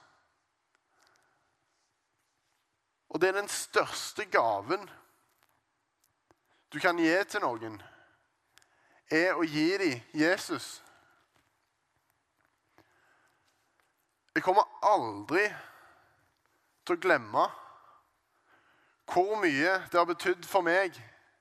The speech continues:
å ha noen som gikk foran meg, og som gikk med meg. Jesus er disippelgjører. Ergo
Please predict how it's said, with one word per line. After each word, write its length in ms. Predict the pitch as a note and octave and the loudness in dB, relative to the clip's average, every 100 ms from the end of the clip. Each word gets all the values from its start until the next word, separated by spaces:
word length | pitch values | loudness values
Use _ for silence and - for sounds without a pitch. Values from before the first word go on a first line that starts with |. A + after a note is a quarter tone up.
| _ _ - - | _ _ -18 -4
å 100 | C#3+ | 4
ha 140 | D#3 F3 | 6 6
noen 240 | E3 C#3+ | 2 -2
som 160 | - E3+ | -4 0
gikk 400 | E3 E3 - - _ _ | 2 0 -4 -20 _ _
foran 480 | - - E3 F3+ E3+ | -2 2 4 4 2
meg, 180 | C3+ A#2 | 0 -2
og 60 | |
som 120 | C3 D#3+ | -4 -2
gikk 160 | D#3 - - _ | -2 -6 -20 _
med 400 | D3+ D3+ E3+ F3+ | -4 2 2 0
meg. 240 | C#3 G#2+ - - C#3+ - _ _ _ _ _ _ - - - - - _ _ _ _ _ _ _ _ _ | -2 -6 -14 -20 -20 -20 _ _ _ _ _ _ -20 -20 -20 -20 -20 _ _ _ _ _ _ _ _ _
Jesus 420 | D#3+ F3 - F#3+ - | 2 2 0 -6 -2
er 220 | E3+ F3+ F3 | 2 2 0
disippelgjører. 880 | D3+ F#3+ F#3 G#3+ G#3 F#3+ D3 G#2+ - - - _ _ _ _ _ _ _ _ _ _ _ _ - | -4 -4 -4 -2 0 2 0 -4 -6 -18 -20 _ _ _ _ _ _ _ _ _ _ _ _ 4
Ergo 460 | E3+ G3 G#3 G#3 A#2+ | 6 6 2 -2 -2